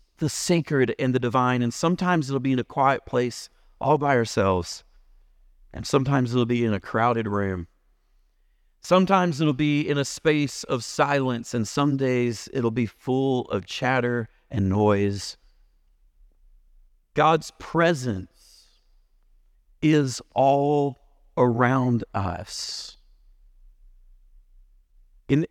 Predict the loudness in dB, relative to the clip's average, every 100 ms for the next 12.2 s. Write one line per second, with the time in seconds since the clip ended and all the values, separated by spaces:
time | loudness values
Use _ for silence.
0 | _ -2 -2 2 2 2 -2 -2 0 0
1 | 0 0 -2 -2 0 0 0 0 -2 -2
2 | -2 -2 -4 -12 -16 _ _ _ -20 _
3 | _ _ -20 _ _ _ -20 _ _ _
4 | -20 _ -20 _ _ _ _ 0 2 4
5 | 2 2 0 0 -2 0 -2 -2 -8 _
6 | _ -6 -2 0 2 2 2 -2 -2 0
7 | 0 0 0 -2 0 2 2 0 -6 -12
8 | _ _ -4 -2 -4 -2 2 2 2 2
9 | 2 2 0 -2 -8 -12 -14 -14 -16 _
10 | _ _ _ _ _ _ _ -20 _ _
11 | _ -2 -2 0 2 2 0 -2 -2 -6
12 | -12 -12